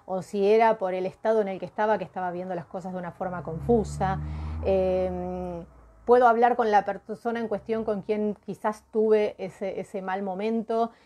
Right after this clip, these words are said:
eh, que me, me llevó, o sea, me fue llevando a un estado que, en el que no quería estar,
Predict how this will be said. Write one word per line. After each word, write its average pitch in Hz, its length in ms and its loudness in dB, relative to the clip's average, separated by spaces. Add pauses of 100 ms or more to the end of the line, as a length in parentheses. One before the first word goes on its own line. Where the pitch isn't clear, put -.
(160)
eh, 180 640 -2
que 180 140 -6
me, 185 340 -4
me 190 160 -2
llevó, 208 760 2
o 165 100 -14
sea, 175 180 -12
me 170 140 -12
fue 196 180 -8
llevando 202 360 -2
a - 20 -2
un 196 100 -4
estado 190 500 0
que, 180 100 -14
en 180 80 -10
el 175 100 -10
que 175 100 -8
no 180 140 -8
quería 180 240 -6
estar, 190 420 -4